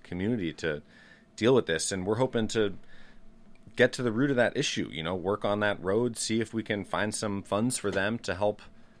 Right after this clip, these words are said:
elevate that or put some protective structures in, something that's gonna, um, you know, plug up that risk, 'cause it's, it's a big risk for them. It's sort of all or nothing.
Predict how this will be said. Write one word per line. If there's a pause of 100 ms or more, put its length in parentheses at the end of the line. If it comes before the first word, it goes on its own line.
(220)
elevate
that
or
put
some
protective
structures
in,
something
that's
gonna, (600)
um,
you
know, (100)
plug
up
that
risk,
'cause
it's,
it's
a
big
risk
for
them.
It's (240)
sort
of
all
or
nothing.